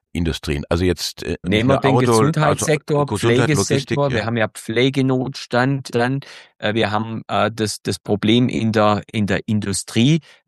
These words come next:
Speaker 2: die Robotik oder die neu-, oder die, diese neue ph-, physikalische K I geht eben da über,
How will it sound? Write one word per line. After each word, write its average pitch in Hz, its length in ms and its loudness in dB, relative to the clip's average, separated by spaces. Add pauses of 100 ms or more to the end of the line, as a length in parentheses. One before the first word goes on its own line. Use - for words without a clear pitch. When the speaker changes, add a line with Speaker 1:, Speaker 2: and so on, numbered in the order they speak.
Speaker 2:
die 110 160 0
Robotik 104 640 0
oder 104 160 -2
die 104 100 -2
neu-, 98 200 2
oder 101 140 -2
die, 95 320 -4
diese 92 200 -2
neue 107 260 2
ph-, 113 220 -6
physikalische 110 680 -2
K 123 320 -2
I 131 220 2 (280)
geht 123 220 2
eben 117 340 0
da 101 280 2
über, 139 360 0